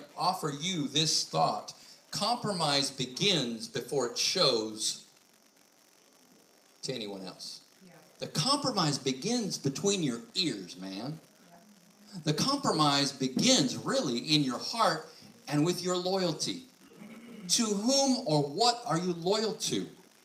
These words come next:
Speaker 1: All right? So this is what he says to them. This is what, um, Haggai says to them. And then he continues speaking to the remnant. "Consider your ways.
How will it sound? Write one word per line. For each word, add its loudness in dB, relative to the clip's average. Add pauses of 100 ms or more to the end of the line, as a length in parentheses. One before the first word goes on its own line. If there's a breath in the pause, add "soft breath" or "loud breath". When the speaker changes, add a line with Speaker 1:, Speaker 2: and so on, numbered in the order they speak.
(440)
Speaker 1:
All -8
right? -2 (840)
So 4
this 4
is 0
what 6
he 2
says 2
to -2
them. -6
This -2
is -6
what, 2 (320)
um, -6 (2500)
Haggai 2
says 0
to -2
them. -10 (280)
And -6
then -2
he -4
continues 0
speaking -4
to -4
the -6
remnant. -2 (640 loud breath)
"Consider 4
your 2
ways. 4